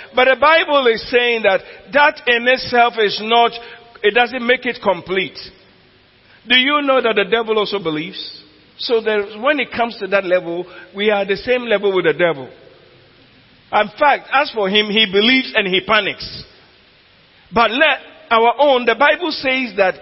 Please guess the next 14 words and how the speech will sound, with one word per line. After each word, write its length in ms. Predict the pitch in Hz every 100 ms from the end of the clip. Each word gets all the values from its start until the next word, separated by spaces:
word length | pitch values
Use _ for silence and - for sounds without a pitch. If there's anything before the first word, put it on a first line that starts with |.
| - -
you 240 | 214 233 202
believe 1200 | 226 233 254 370 330 233 196 208 220 240 277 294 294 - - -
and 880 | 214 214 214 226 262 277 302 311 320 - -
suffer. 600 | - - - 254 - 202 - - - _ _ _ _ _ _ _ _ _ _ _ _ 180 175 _ _ _ _ _ _ _ _ _ _ -
So 140 | 196
if 140 | 220 208
you 120 | 202
haven't 280 | 196 214 202
made 160 | 202
up 120 | 185 175
your 160 | 160
mind 240 | 160 175 156
like 160 | 123
that, 200 | 139 139